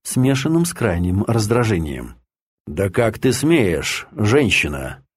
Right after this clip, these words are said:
«А что мне остается делать? Глупо пытаться заставить работать пилота без корабля, а повара без плиты.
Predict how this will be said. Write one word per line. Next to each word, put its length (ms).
«А 100
что 220
мне 160
остается 480
делать? 500
Глупо 380
пытаться 420
заставить 480
работать 460
пилота 340
без 160
корабля, 500
а 200
повара 380
без 180
плиты. 440